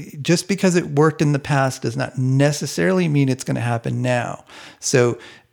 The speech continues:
the only way you're gonna know is by going through the experience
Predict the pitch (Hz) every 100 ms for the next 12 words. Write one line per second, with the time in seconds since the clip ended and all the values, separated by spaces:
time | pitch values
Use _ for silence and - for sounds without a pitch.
0 | - 139 - 160 202 190 175 151 147 143
1 | 139 143 127 123 131 127 123 117 117 113
2 | 117 123 135 135 147 131 127 - - 123
3 | 120 120 123